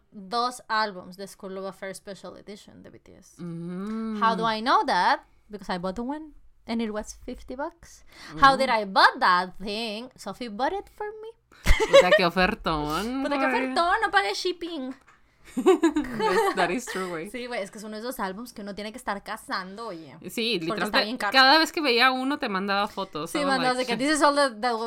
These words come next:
Speaker 1: we have here." And I was like, "Okay, I have that one, that one, that one, that one." Y ya fue que vi ese and I was like, <gasps> "Yes,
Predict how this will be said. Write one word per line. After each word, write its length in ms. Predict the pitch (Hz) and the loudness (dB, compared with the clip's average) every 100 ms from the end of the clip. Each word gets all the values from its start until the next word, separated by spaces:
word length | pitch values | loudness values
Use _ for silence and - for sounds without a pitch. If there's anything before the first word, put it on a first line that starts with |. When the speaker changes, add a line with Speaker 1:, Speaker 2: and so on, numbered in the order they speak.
| 226 | -4
Speaker 1:
we 100 | 233 | 2
have 200 | 277 240 254 | 2 2 0
here." 160 | 220 | -6
And 80 | 196 | -6
I 60 | 196 | -6
was 120 | 196 | -6
like, 160 | 196 185 | -6 -4
"Okay, 180 | 190 | -2
I 60 | 180 | -2
have 140 | 175 170 | -2 0
that 160 | 175 | -2
one, 160 | 202 262 | -2 -2
that 120 | 180 | -2
one, 140 | 175 202 | -2 -6
that 120 | 180 | -8
one, 160 | - - | -8 -8
that 100 | 62 | -10
one." 100 | - - - | -12 -18 -14
Y 100 | 247 | -4
ya 140 | 240 | -2
fue 140 | 233 240 | -2 -4
que 100 | 311 | -2
vi 100 | 294 | -2
ese 120 | 254 | -2
and 60 | 240 | -4
I 40 | |
was 120 | 214 | -6
like, 180 | 202 180 | -6 -6
<gasps> 680 | 494 381 - _ _ _ - | -4 -4 -10 _ _ _ -2
"Yes, 540 | - - - - - | 0 0 -2 -8 -16